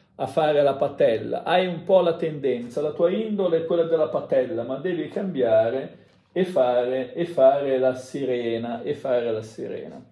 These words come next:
Dovrai superare alcuni ostacoli, perché magari potrebbero esserci antagonisti, non lo so com'è la faccenda,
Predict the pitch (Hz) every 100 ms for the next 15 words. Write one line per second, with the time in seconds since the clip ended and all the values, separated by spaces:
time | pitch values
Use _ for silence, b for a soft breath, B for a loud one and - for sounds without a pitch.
0 | b b b b b b - 185 240 359
1 | - 196 196 208 262 214 185 175 214 190
2 | 190 - - 214 226 220 247 254 269 -
3 | - - 196 196 190 165 156 175 190 175
4 | 151 147 - 135 139 156 180 - 143 160
5 | 143 147 143 131 135 185 175 - 139 135
6 | 139 131 - 165 135 - 127 147 131 120
7 | - - 143 117 117 123 143